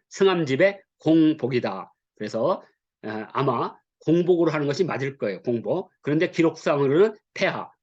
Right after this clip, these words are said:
그리고 유독공은 이걸 철록이라고 했다. 이렇게 정리를 하겠습니다. 그래서 철록인가 폐하인가 공복이다 할 때는 아마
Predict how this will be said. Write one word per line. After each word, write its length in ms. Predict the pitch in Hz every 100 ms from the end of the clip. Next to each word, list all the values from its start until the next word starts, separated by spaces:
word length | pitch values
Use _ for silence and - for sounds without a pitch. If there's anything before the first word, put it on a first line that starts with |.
| _
그리고 540 | - 120 131 214 - - _ _
유독공은 580 | 127 147 143 131 214 320 -
이걸 260 | 123 190 -
철록이라고 640 | - 185 185 165 135 139
했다. 400 | 180 - 113 - _ _ _ _ -
이렇게 560 | 143 165 143 131 196 - _ -
정리를 380 | 135 135 123 120
하겠습니다. 640 | 160 156 127 110 92 - _
그래서 260 | - 156 160 _ _
철록인가 840 | - 196 185 180 170 170 160 151 -
폐하인가 720 | 170 165 160 147 147 143 139
공복이다 540 | 143 139 143 135 131
할 240 | 120 151 -
때는 300 | 139 214 - - -
아마 380 | 113 156 185